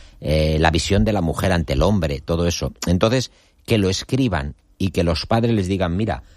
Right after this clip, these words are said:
vamos a escribir esta frase que dice, la leemos,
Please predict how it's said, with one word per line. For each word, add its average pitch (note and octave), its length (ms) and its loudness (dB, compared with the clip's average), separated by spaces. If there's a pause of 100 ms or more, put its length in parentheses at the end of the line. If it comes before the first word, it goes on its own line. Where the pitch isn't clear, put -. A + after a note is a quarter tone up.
(100)
vamos A#2 220 -2
a C#3+ 40 0
escribir C3 340 -2
esta B2 200 -2
frase G#2+ 300 -4
que F2 80 -2
dice, C2+ 380 -8 (720)
la G2 240 2
leemos, F#2+ 600 -4